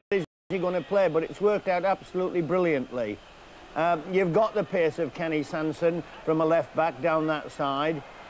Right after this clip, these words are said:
and, um, you've got Barnes being allowed some freedom, which he's never been allowed in his life until he moved to Liverpool.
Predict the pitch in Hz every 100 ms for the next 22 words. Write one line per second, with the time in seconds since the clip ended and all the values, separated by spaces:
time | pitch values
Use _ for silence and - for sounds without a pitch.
0 | - 151 165 170 175 170 175 180 175 170
1 | 151 - - - - - - - - -
2 | - - - - - 160 180 196 180 185
3 | 202 202 185 156 190 185 185 190 165 180
4 | 170 - 196 180 170 170 160 165 180 185
5 | 170 170 165 170 170 165 165 147 175 185
6 | 147 143 147 147 160 151 151 165 156 131
7 | 135 131 147